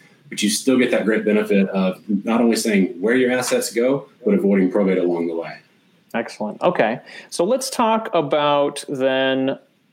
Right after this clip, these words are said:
Speaker 2: who a trust is for. You mentioned, you know, it, it could really work for everybody, but if I don't have a lot of assets, let's just say I'm, I don't know, I'm married, I got a couple kids, and I've got a boatload of student loan debt, I got a hundred thousand dollars in debt and no assets. Is a,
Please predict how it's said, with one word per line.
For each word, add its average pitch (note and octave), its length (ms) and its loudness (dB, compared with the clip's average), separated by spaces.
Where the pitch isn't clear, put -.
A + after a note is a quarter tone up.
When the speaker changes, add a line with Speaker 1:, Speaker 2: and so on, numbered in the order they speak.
Speaker 2:
who G3+ 520 0
a B2+ 100 0
trust - 380 -2
is A#2 120 -6
for. A#2 280 -2
You F3 120 0
mentioned, E3+ 680 0
you D3 160 -2
know, B2 160 2
it, - 100 -4
it G2+ 140 -4
could C#3 100 0
really E3+ 200 2
work D3+ 200 2
for C#3+ 140 0
everybody, B2+ 380 2
but A#2+ 280 0
if - 140 0
I D#4 60 0
don't D#4 140 2
have A#3 160 0
a G#3+ 40 4
lot E3+ 200 2
of C3 60 2
assets, C#3+ 680 0
let's D#3+ 160 0
just E3 180 0
say D3+ 220 2
I'm, C3 340 -2
I B2 100 0
don't B2 100 0
know, A2+ 100 0
I'm B2 200 0
married, D#3 340 2
I D3 40 2
got C#3+ 120 2
a C3 40 0
couple C#3 280 -2
kids, D3 640 -2
and C3+ 720 0
I've C#3 240 -2
got B2 160 0
a A2 100 0
boatload C#3+ 500 0
of B2+ 80 -4
student C#3 400 0
loan C#3 240 2
debt, C3+ 220 2
I C3 40 2
got B2 120 2
a B2+ 60 0
hundred D3+ 200 0
thousand C#3 320 0
dollars C3 280 0
in A#2+ 120 -4
debt B2+ 220 0
and A#2+ 160 -2
no B2+ 240 2
assets. A#2+ 540 -2
Is D3 180 0
a, B2 380 2